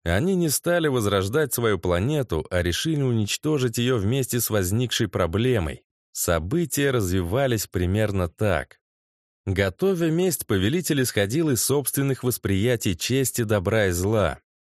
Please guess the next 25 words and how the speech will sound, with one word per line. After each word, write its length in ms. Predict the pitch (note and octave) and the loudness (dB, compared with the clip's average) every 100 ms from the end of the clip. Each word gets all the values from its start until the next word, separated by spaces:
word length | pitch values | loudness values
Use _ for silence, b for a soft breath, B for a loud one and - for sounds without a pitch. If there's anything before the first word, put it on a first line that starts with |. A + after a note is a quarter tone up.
| _ | _
Он 280 | G#2+ F#3+ E3+ | -2 0 0
бы 140 | D#3 | 0
бился 480 | B2 E3+ F#3 - A2 | 0 0 0 0 0
за 140 | G2 | 2
родной 340 | G#2+ A2 A2+ G#2 | 2 2 0 0
мир 300 | B2 F3 A#2 | 2 0 0
до 160 | F2+ | -2
последнего 640 | F2 G#2 - D3 C#3 A#2+ G#2+ | 0 0 0 -2 -2 0 0
вздоха. 600 | F#2 A#2+ D3+ A#2 D#2 - E2 - | 0 0 0 0 -2 -4 -14 -12
Собственно, 720 | - D3 D#3 - C3+ D3 C#3 | -4 -2 -2 -4 -2 -2 0
он 200 | A#2 G2+ | 2 0
так 360 | - A#2+ A2 A2 | 0 -2 0 -2
и 40 | |
поступил. 800 | F#2+ G2+ - F2+ - A2+ D2+ B1 _ _ - | -2 -4 -2 -2 0 0 0 -4 _ _ -4
Его 340 | E2+ F2+ G#2 | -2 2 2
месть — 360 | C3+ F3 D3+ - | 2 0 0 0
не 120 | F#2 | -2
что 320 | - D3+ C#3 | -2 0 0
иное, 380 | A#2+ D#3+ D#3+ G2 | 2 0 0 0
как 180 | F#2+ - | -2 -4
справедливое 800 | - F#2 E2 E2 D#3 D#3 D3 A#2 | -2 0 0 0 0 2 2 2
возмездие 720 | G#2 F#2 C3 D3+ B2+ A#2 F#2+ | 2 0 0 0 0 0 0
за 180 | F2+ E2+ | 0 -2
подлое 480 | - C3+ A#2+ A2+ | -2 0 2 0
предательство. 1000 | G#2 G#2+ G#2 C3 A#2+ E2+ D#2 - C#2+ - | 2 0 2 0 2 0 -2 -2 -6 -6